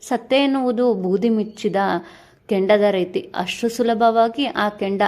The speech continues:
ಆರುವುದಿಲ್ಲ ಎಂದು ಅವರಿಬ್ಬರಿಗೂ ಸದ್ಯಕ್ಕೆ ಈಗ ತಿಳಿದಿಲ್ಲ.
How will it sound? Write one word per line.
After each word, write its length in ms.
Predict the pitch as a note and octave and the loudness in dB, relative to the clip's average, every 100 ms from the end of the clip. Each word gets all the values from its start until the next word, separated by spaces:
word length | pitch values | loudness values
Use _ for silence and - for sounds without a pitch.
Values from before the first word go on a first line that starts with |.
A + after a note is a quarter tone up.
| - | 0
ಆರುವುದಿಲ್ಲ 600 | F#3+ F#3+ F#3 F3 F3+ F3 E3 - - - _ | 0 0 0 -2 -2 -2 -4 -6 -20 -20 _
ಎಂದು 260 | G3 F3+ F3+ | -2 0 2
ಅವರಿಬ್ಬರಿಗೂ 760 | F#3+ F#3 F3+ F3+ F3+ F#3+ G3 C#4+ | 0 0 -2 -2 0 0 0 0
ಸದ್ಯಕ್ಕೆ 500 | C4 G#3+ A#3+ A#3 B3 | 0 0 0 0 0
ಈಗ 280 | G#3+ G#3+ B3 | 0 0 -2
ತಿಳಿದಿಲ್ಲ. 480 | B3 G3+ F#3+ F3 | 0 0 2 2